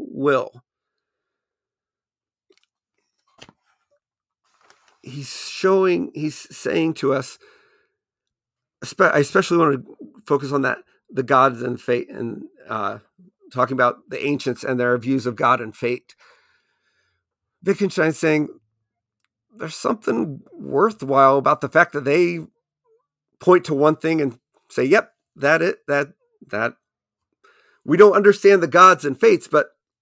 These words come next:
that explains it. Um,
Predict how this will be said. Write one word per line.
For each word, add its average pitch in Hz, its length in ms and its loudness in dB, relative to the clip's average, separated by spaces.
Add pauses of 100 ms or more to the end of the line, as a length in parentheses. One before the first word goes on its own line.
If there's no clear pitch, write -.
(100)
that 131 180 -2
explains 160 600 0
it. 127 140 -6 (920)
Um, 143 440 2